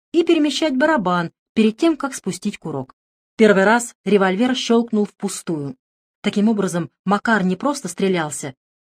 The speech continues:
но еще и играл в русскую рулетку. В рассказе "Вечер у Шамова", третий вариант той же истории, Горький дает объяснение, почему его оружием стал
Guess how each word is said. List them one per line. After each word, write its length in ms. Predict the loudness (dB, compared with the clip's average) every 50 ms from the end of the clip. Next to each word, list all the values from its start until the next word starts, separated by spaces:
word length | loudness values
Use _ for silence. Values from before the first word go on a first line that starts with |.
| _ 0
но 120 | 2 2
еще 320 | 2 2 0 -2 0 0
и 160 | 0 2 0 0
играл 300 | 0 0 0 0 0 -2
в 80 | -2
русскую 360 | -4 -6 -6 -8 -8 -8 -6
рулетку. 460 | -6 -6 -6 -8 -8 -10 _ -18 -20 -20 _ _ _ _ _ _ _ _ _ _ _ _ _ _ _ _ _ _ _ _ _ _ _ _ 0
В 60 | 2
рассказе 500 | 2 2 2 0 0 -2 0 0 -2 0
"Вечер 360 | 0 0 -2 -2 -2 -4 -4
у 40 | -4
Шамова", 640 | -4 -4 -2 0 0 0 0 -2 -2 -4 -6 -8 -10 _ _ _ _ _ _ _ _
третий 360 | 2 4 4 2 2 -2 -6
вариант 380 | -4 -4 -2 -2 -4 -4 -6 -6 _
той 160 | -2 -2 -2
же 160 | -2 -4 -8
истории, 480 | -10 -8 -6 -4 -2 -2 -4 -4 -6 -10 _ _ _ _ -2
Горький 340 | 2 2 2 2 2 -2
дает 300 | -2 -2 -2 -2 -4 -4
объяснение, 640 | -4 -4 -4 -4 -2 -2 -2 -2 -2 -6 -8 -10 -12 -14 _ _ _ _
почему 340 | -4 -2 0 2 2 4 4
его 240 | 2 2 0 0 0
оружием 420 | 2 2 0 2 2 0 -2 -2
стал 340 | -4 -2 -2 -2 -2 -2